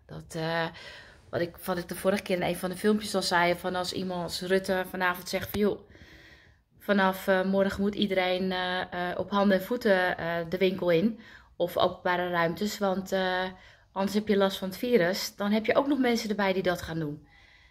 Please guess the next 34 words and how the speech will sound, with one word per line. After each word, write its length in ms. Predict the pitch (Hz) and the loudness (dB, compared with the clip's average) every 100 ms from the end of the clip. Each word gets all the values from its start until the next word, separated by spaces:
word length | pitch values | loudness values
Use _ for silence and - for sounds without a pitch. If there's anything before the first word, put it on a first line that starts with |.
| _ | _
Dus 160 | 190 190 | -6 0
hoe 140 | 233 | 2
achterlijk 420 | 226 226 240 226 | 2 0 0 2
is 180 | 240 226 | 2 0
dat? 340 | 269 262 - - | 0 0 -4 -4
Kijk, 240 | 208 208 | -4 -4
en 100 | - | 0
nogmaals, 540 | 220 247 240 220 220 - | 0 2 4 4 2 -4
iedereen 340 | - 233 233 233 | -2 2 4 6
moet 140 | 226 | 4
voor 160 | 226 220 | 2 -4
zichzelf 440 | 214 - 247 269 | -4 -2 -2 0
weten, 340 | 247 247 240 214 | 0 0 0 -2
hoor. 220 | 208 339 - _ _ - - _ _ _ | 0 -2 -10 _ _ -20 -20 _ _ _
Als 160 | 190 190 | -8 -4
je 60 | |
hem 100 | 196 | 0
wel 200 | 220 262 | 4 4
wil 100 | 262 | 4
dragen, 480 | 240 233 226 226 220 | 4 4 4 0 -4
ook 220 | - 269 | -2 -2
prima. 400 | - 220 214 208 | 0 4 6 6
Maar 160 | 202 196 | 4 0
ga 140 | 202 | 2
nou 160 | 208 208 | 4 6
niet 340 | 240 285 - | 6 4 0
de 80 | 220 | 0
mensen 320 | 226 247 - | 0 0 -2
die 100 | 220 | 2
hem 100 | 214 | 6
niet 180 | 214 294 | 6 4
willen 200 | 254 220 | 2 0
dragen 440 | 202 180 175 180 180 | 2 2 2 0 -2
lastigvallen. 760 | 180 - - 165 170 185 | -2 -4 -10 -6 -4 -4